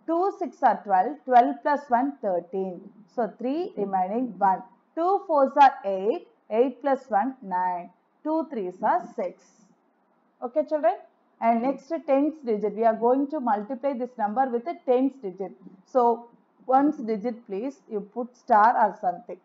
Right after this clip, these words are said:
Okay, children? Or else you leave it as it is. Okay. So, now you multiply with one. Any number multiply with one,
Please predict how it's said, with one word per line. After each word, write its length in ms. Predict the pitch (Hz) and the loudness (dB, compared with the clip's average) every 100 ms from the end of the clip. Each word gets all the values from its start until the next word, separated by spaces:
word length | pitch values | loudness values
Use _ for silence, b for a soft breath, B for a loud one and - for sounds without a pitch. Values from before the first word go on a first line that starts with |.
| - | -14
Okay, 200 | 247 359 | -8 -8
children? 320 | 359 262 185 - _ _ _ - | -6 -6 -6 -10 _ _ _ 6
Or 180 | 269 | 6
else 160 | 311 - | 6 -2
you 80 | 262 | -8
leave 260 | 214 240 | -6 -6
it 120 | 240 202 | -4 -4
as 160 | 180 - | -6 -10
it 140 | - | -20
is. 80 | - _ 233 | -20 _ -20
Okay. 320 | - 277 - _ _ - | -10 -10 -10 _ _ -6
So, 100 | 302 | 0
now 200 | 269 285 | 2 2
you 120 | 302 | 2
multiply 460 | 254 247 240 302 311 | 0 0 0 -4 -4
with 220 | 294 269 | -4 -8
one. 340 | 254 240 254 - 254 | 2 2 2 -6 -4
Any 400 | 262 302 359 370 | -2 -2 -6 -4
number 480 | 277 226 240 277 | -2 0 4 2
multiply 600 | 254 208 202 269 262 285 285 | 4 -2 -2 -8 -4 -4 -4
with 260 | 233 208 190 165 | -8 -8 -12 -2
one, 480 | 190 220 185 190 294 | 4 4 4 -2 -8